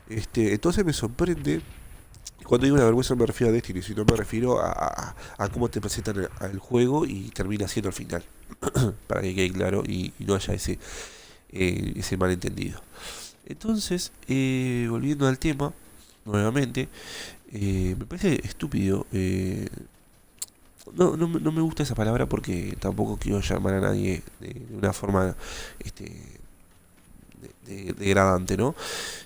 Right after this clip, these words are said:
Si es la palabra que busco. Pero, eh, sí me parece que es algo como un poco, un poco infantil, ¿no? Eh, el juego, vamos a quedar claro cómo está y, y cómo es.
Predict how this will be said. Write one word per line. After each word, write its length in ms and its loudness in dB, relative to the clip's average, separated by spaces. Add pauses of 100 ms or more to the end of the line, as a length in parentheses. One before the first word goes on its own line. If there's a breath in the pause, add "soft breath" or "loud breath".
(240 loud breath)
Si 160 -2
es 60 4
la 80 6
palabra 320 6
que 100 0
busco. 320 0 (440 loud breath)
Pero, 340 4 (100)
eh, 460 0
sí 200 2
me 160 0
parece 340 0
que 120 -12
es 120 -4
algo 320 0
como 240 -2
un 80 -4
poco, 300 -2
un 520 -6
poco 200 -8
infantil, 480 -8 (200)
¿no? 160 -6 (1120 loud breath)
Eh, 400 -4 (1400)
el 100 -4
juego, 460 4 (760)
vamos 200 2
a 60 -4
quedar 160 0
claro 320 0 (500)
cómo 240 2
está 360 2 (120)
y, 40 -8
y 460 -6 (140)
cómo 260 2
es. 260 -6